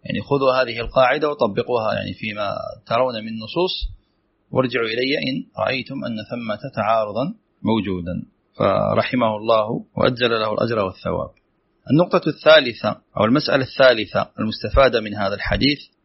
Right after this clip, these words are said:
في إفادة قوله صلى الله عليه وسلم: "صلاة أحدكم العموم"، وما تفرع عنها من مسائل. قوله صلى الله عليه وسلم: "صلاة أحدكم"، يفيد العموم، وذلك لأنه مفرد مضاف، فكلمة صلاة،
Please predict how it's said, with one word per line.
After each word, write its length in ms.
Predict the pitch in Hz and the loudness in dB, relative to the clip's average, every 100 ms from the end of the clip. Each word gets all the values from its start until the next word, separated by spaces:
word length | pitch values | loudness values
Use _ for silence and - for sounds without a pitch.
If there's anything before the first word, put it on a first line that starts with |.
| - | -4
في 80 | 120 123 | 0 2
إفادة 360 | 151 156 135 131 - | 4 4 4 -2 0
قوله 340 | 139 123 120 110 | 0 0 2 2
صلى 160 | 120 117 | 2 -4
الله 220 | 120 120 | 2 4
عليه 320 | 104 113 110 | 4 2 -2
وسلم: 360 | 107 135 143 147 | -2 -2 -2 -2
"صلاة 520 | 123 127 123 - - | 0 2 2 0 -2
أحدكم 440 | - 131 151 139 | 0 -2 0 -2
العموم"، 540 | 107 95 107 123 113 107 | -2 -4 -4 -4 -4 -4
وما 120 | 147 | -2
تفرع 420 | 135 127 135 127 110 | -2 -2 0 4 2
عنها 180 | 117 139 | 2 -4
من 180 | 151 110 | -2 -2
مسائل. 460 | 101 - 85 - - _ _ _ | -4 -2 -2 -4 -16 _ _ _
قوله 300 | - 196 196 | 4 4 6
صلى 160 | 175 143 | 4 4
الله 100 | 135 | 4
عليه 100 | 160 | 2
وسلم: 160 | 139 123 | 2 0
"صلاة 520 | - 123 160 160 156 | 2 6 6 4 2
أحدكم"، 600 | 131 - 147 131 123 156 - - | 2 2 0 -2 -2 -4 -6 -6
يفيد 260 | 107 - 139 | 4 6 6
العموم، 480 | 113 117 110 92 - _ _ _ _ _ _ - | 2 0 -2 -4 -8 _ _ _ _ _ _ 2
وذلك 400 | 107 156 147 139 | 6 6 6 2
لأنه 500 | 127 151 143 123 123 | 2 0 0 -2 -2
مفرد 300 | 143 156 123 | -2 0 0
مضاف، 420 | 117 107 98 92 - _ | -2 -4 0 -2 -2 _
فكلمة 1300 | - 101 90 85 92 107 - _ _ - 143 165 160 - | -2 0 0 -2 -4 -6 -8 _ _ 0 4 4 2 2
صلاة، 280 | 147 151 170 | 6 6 6